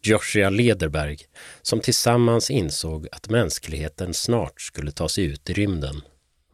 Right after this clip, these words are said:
Och därför skrev de ett brev till nasa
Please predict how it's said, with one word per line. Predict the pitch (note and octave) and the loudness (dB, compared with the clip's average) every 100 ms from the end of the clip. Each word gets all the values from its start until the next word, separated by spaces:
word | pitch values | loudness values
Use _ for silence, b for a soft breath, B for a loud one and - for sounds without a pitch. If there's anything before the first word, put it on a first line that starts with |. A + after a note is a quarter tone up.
| _ | _
Och | D#2 | -8
därför | C#2+ D2 - | -8 -4 -2
skrev | - G2+ A2 F#2+ | 0 2 2 2
de | D#2+ F2 | -2 -2
ett | - | -4
brev | - F2+ E2+ | -4 -2 -2
till | - F2+ G2 | -4 -4 -2
nasa | A2 D2 - - D#2+ | -2 -4 -6 -6 -8